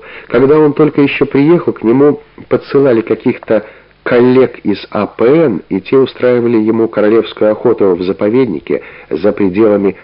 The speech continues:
разрешенной для иностранцев зоны. Осторожно намекали, что при хорошем поведении еще и не то возможно.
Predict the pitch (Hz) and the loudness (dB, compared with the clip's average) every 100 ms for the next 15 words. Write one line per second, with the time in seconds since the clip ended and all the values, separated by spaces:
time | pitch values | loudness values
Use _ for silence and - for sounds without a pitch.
0 | - 95 87 92 - 98 90 85 80 76 | -4 -2 0 -2 -2 -2 -2 -2 -2 -2
1 | 82 82 - 87 85 - 92 87 101 87 | -2 -6 -4 -6 -4 -6 -6 -2 0 0
2 | 60 - - - - - - 160 143 135 | -4 -10 -16 -16 -12 -6 -2 0 0 0
3 | 131 131 - 139 135 131 - - 107 - | 0 -2 0 0 2 0 -4 -4 -4 -2
4 | 107 101 113 107 110 101 104 101 107 123 | -2 0 0 0 -4 -2 -2 0 2 2
5 | 131 123 113 - 90 95 - - 120 - | 2 0 0 -2 -4 -4 -4 -2 -2 -2
6 | 127 123 101 _ 87 117 127 123 123 127 | -4 -4 -6 _ 0 2 2 0 0 0
7 | 120 113 | 2 -2